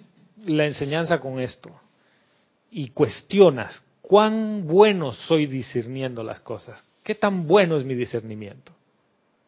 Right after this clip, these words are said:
¿Cuántas veces fallo al diferenciar las cosas? Y creo que viene la presencia y no viene de la presencia. Y creo que es bueno y no es nada bueno". ¿Y cuántas veces le escucho a mi corazón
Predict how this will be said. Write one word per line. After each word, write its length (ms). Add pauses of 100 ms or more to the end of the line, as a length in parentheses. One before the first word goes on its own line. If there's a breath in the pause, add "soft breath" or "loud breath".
(1300)
¿Cuántas 400
veces 360 (200)
fallo 460 (140)
al 180
diferenciar 640
las 160
cosas? 540 (680)
Y 120
creo 260
que 100
viene 240
la 160
presencia 460
y 40
no 100
viene 260
de 60
la 120
presencia. 680
Y 120
creo 240
que 120
es 60
bueno 280
y 40
no 120
es 80
nada 200
bueno". 400 (1500)
¿Y 80
cuántas 340
veces 540 (440)
le 120
escucho 320
a 20
mi 100
corazón 600